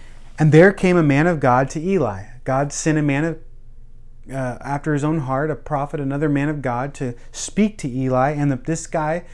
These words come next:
uh, said to him, Thus says the Lord,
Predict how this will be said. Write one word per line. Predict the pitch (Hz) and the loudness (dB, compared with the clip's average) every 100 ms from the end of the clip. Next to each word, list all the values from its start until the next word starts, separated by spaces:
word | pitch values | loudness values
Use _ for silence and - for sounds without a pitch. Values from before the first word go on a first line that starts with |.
| - - - | -16 -14 -8
uh, | 135 127 | -6 -6
said | - 196 214 | 0 4 4
to | 170 | 4
him, | 123 123 117 143 - - - - | 2 0 -2 -4 -10 -16 -16 -2
Thus | 139 185 208 | 4 6 6
says | 226 214 | 2 2
the | 190 | 2
Lord, | 165 175 139 104 | 2 4 4 2